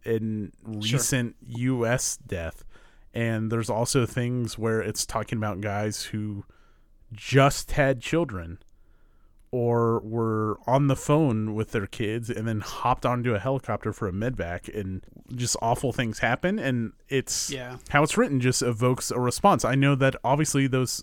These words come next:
Speaker 1: circumstances happen all the time, and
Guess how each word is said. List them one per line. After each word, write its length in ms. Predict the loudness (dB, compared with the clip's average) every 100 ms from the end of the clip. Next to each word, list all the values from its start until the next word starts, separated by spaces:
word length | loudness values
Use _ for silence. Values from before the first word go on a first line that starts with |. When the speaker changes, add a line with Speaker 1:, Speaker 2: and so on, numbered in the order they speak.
| -10
Speaker 1:
circumstances 720 | -6 -4 -4 -4 -4 -4 -4
happen 600 | -6 -6 -6 -6 -6 -8 -12 -20 _ -20 -20 -20 -20 -20 _
all 160 | 4 4
the 100 | 0
time, 460 | -2 0 0 -2
and 420 | -2 -2 -2 -4